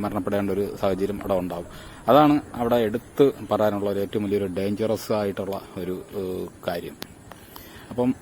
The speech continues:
ഇവിടെ എത്തി, നമ്മളിപ്പോൾ ഇവിടെ എത്തിയിട്ട് ഇവിടെയുള്ള കുറച്ച്, ഏഹ്, കാഴ്ചകൾ കാണാം. ഇപ്പോൾ ഏകദേശം ഞാൻ ഈ മുതലപ്പൊഴി എന്ന ഒരു പാലത്തിൻ്റെ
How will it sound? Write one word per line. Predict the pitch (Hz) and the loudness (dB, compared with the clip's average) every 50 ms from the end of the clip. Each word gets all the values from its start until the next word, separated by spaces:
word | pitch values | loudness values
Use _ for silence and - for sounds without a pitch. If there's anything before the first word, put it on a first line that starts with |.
| - - 117 | -4 -4 0
ഇവിടെ | 113 127 120 104 | 2 4 4 4
എത്തി, | 92 - - 107 - - - | 2 0 -2 -6 -6 -6 -6
നമ്മളിപ്പോൾ | 110 101 104 101 104 104 | -4 -4 -2 0 0 0
ഇവിടെ | 101 101 113 110 101 | 0 2 2 2 0
എത്തിയിട്ട് | - - 113 104 107 110 | 0 -2 -4 -2 -2 0
ഇവിടെയുള്ള | 101 104 104 101 101 101 98 92 | 0 2 2 2 2 2 0 0
കുറച്ച്, | 92 98 92 - - 95 87 - - - - - - 92 | -2 -4 -4 -4 -4 -4 -6 -6 -10 -16 -14 -10 -8 -6
ഏഹ്, | 90 90 90 87 85 87 - | -6 -4 -4 -6 -6 -6 -6
കാഴ്ചകൾ | 90 90 92 90 - - 90 85 85 87 | -4 -4 -4 -2 -2 -2 -2 -2 -4 -6
കാണാം. | 87 87 87 87 | -8 -8 -8 -8
ഇപ്പോൾ | 85 92 92 92 | -6 -6 -6 -4
ഏകദേശം | 92 95 92 - - 107 104 - - - - - - - - - 110 110 | -4 -6 -6 -6 -6 -8 -8 -10 -16 -16 -18 -18 -18 -16 -12 -8 -6 -4
ഞാൻ | 107 107 104 104 107 | -2 -2 -2 -2 -2
ഈ | 107 104 107 - - - - - - - - - - - - - - - - - - - - 101 101 | -2 -2 -4 -6 -8 -12 -18 -18 -18 -18 -18 -18 -18 -18 -18 -18 -18 -16 -16 -16 -12 -6 -4 -2 0
മുതലപ്പൊഴി | 104 107 107 110 107 - 117 110 113 117 - 107 104 | 0 0 0 0 0 2 2 2 2 2 0 -2 -2
എന്ന | 104 107 104 101 98 | 0 0 0 0 0
ഒരു | 98 101 104 - - - - - - - - | 0 0 -2 -4 -6 -12 -18 -20 -12 -4 0
പാലത്തിൻ്റെ | 98 101 101 104 104 - 110 101 98 | 2 2 4 2 0 -2 -2 -2 -2